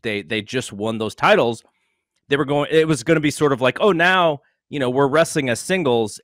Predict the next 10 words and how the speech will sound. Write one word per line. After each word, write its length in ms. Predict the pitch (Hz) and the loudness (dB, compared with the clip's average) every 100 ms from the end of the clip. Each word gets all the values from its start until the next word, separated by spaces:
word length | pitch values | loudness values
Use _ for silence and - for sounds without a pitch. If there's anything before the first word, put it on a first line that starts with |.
| - | -8
and 140 | 123 | -6
the 60 | 110 | -6
belts 400 | 90 151 151 131 | 0 2 2 -2
are 60 | |
gonna 200 | 110 110 | -4 -6
be 220 | 101 110 | -4 -6
sort 200 | 98 117 101 | -4 -4 -4
of 80 | |
less 300 | 95 117 120 120 | -6 -6 -6 -8
important. 600 | 95 - 131 98 90 | -10 -6 -6 -6 -18